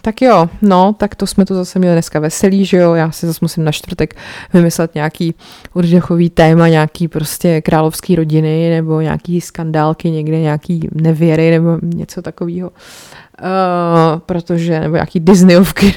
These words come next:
nebo já nevím, nějaký jednorožce. A aby jsme to trochu naředili. Tak jo, eh, tak, to je pro dnešek teda všechno. Já vám děkuju za pozornost. Eh, Instagramový účet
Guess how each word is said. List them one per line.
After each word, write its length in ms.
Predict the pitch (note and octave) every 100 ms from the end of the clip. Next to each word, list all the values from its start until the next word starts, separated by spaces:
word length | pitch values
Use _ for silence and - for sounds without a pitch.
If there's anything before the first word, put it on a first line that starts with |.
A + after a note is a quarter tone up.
| -
nebo 200 | - - -
já 60 | A3 -
nevím, 420 | G#3+ - G#3+ F3+ -
nějaký 300 | - - F3
jednorožce. 760 | E3 D#3+ D#3 E3 - - D#3+ - - - - A#3 -
A 220 | G#3 G#3
aby 180 | G3 F#3+
jsme 120 | G3
to 100 | F3+
trochu 220 | F3+ F3
naředili. 380 | F3+ F3+ F3+ E3 E3+ - - - - - _
Tak 200 | - A3
jo, 280 | A#3+ G#3 D#3 - -
eh, 80 | F3+ F#3 F3+ F3 E3+ D#3+ -
tak, 440 | - F3 - - - _
to 80 | -
je 100 | G3+
pro 160 | G3 G3+
dnešek 340 | A3 - B3
teda 180 | C#4 C#4+
všechno. 600 | - F3 - E3 C3+ C3 -
Já 80 | E3
vám 120 | D#3+
děkuju 280 | E3+ - F#3
za 100 | E3
pozornost. 880 | - D3+ D3+ C#3 C#3+ - - - - -
Eh, 420 | E3 D#3 D#3 D#3 - - - - -
Instagramový 760 | A#3+ - B3 A#3 A3 G#3+ G3+
účet 560 | - G3 - G#3 G#3 -